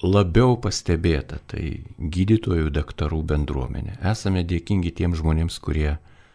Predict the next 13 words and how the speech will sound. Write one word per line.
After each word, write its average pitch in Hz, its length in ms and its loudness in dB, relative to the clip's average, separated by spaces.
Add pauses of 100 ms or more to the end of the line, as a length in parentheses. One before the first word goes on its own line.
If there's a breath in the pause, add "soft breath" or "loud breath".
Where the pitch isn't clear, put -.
(460 soft breath)
kovoja 107 480 4
už 90 160 0
mūsų 90 400 0
gyvybę 110 480 2
ir 90 160 -4
kartais 85 580 -4
ir 85 140 -8
sveikatą 78 640 -2
da-, 90 220 2 (100)
daugiau 98 480 4
negu 104 240 2
mes 90 240 0
patys. - 540 -8